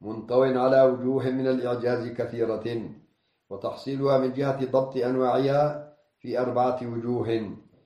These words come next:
أولها حسن تأليفه والتئام كلمه وفصاحته ووجوه إيجازه وبلاغته، بلا-، وبلاغته الخارقة ع-، عادة العرب،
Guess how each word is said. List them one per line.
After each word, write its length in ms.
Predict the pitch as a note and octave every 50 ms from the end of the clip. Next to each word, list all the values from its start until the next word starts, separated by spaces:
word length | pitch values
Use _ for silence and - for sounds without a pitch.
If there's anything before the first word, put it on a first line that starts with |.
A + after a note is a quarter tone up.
| _ _ _ _ _ _ _ _ _
أولها 580 | A#2 A#2 A2+ G#2+ A#2+ C3 C3+ C#3 C#3 C#3 C3+ C3
حسن 360 | - - C#3 - - C3+ B2
تأليفه 540 | B2+ C3+ B2 B2+ C3 C3 B2+ - G#2+ G2 - - - - _ _ _ _ _ _ _ _ _ -
والتئام 600 | G2 G2 G2 - G#2+ A2 A2 B2 C3 C3+ C3+ C3
كلمه 520 | B2+ - C#3 C#3 C#3 C3+ A#2+ A2 F#2 - - - _ _ _ _ _ _ _ _
وفصاحته 960 | G2+ G#2 G#2 B2 B2 - - C#3 C#3 A2+ A#2 C3 A2+ - A2+ F#2+ - - - - _ _ _ _ _ _ F#2+
ووجوه 420 | G2+ G2+ G2+ A2+ C3 C3+ B2 B2+
إيجازه 640 | C3 C3 B2+ B2 B2 C3 C#3 C3 A#2 A#2 A2+ - - - - _ _ _ _ _ _ _ _
وبلاغته، 840 | G#2+ A2 A#2 A#2+ A#2 B2 C3 C3+ C3+ C3+ B2+ - B2+ A2 - - - - _ _ _ _ _ _ _ _ _ _ _ _ -
بلا-، 320 | G2+ A2 A2+ A2+ A2+ -
وبلاغته 640 | A2+ B2 B2 B2 B2+ B2+ B2+ B2+ - - D3 - C#3
الخارقة 680 | C3+ C3 - C3 B2+ C3+ D3+ D3+ D3 C#3 C3+ C3+ B2+
ع-، 460 | A#2+ C3 C3+ C#3 C3+ C3 - A2+ A#2+
عادة 380 | C3+ C3+ C3+ C3+ C3+ C3 - C3+
العرب، 520 | C3 A#2+ A#2+ C3+ C3+ B2+ - - - -